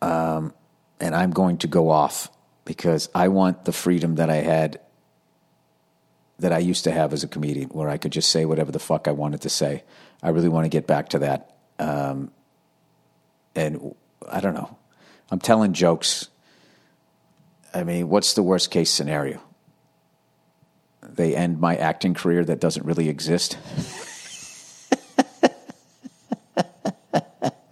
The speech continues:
Boo-hoo, then I just do a podcast and do stand-up. I mean,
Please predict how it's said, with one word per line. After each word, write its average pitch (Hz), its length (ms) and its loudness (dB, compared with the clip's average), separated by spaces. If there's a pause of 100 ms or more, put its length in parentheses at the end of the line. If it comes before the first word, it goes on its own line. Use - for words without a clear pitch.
(920)
Boo-hoo, 120 480 6
then 113 160 2
I 110 80 4
just 107 240 2
do 120 100 4
a 101 60 4
podcast 110 580 4
and 107 100 0
do 113 120 4
stand-up. 117 500 4
I - 20 2
mean, 113 240 4